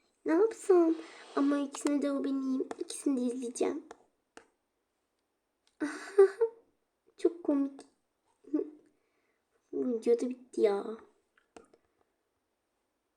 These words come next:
Hmm, ne yapsam, ne yapsam, ne yapsam, ne yapsam?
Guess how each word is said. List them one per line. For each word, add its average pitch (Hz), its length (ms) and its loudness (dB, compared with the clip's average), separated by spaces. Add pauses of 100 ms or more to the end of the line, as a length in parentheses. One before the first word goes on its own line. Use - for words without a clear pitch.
(100)
Hmm, 208 360 0
ne 220 40 0
yapsam, 220 480 -6
ne 214 40 -6
yapsam, 214 400 -6
ne 214 40 -6
yapsam, 214 400 -8
ne 214 60 -6
yapsam? 214 640 -8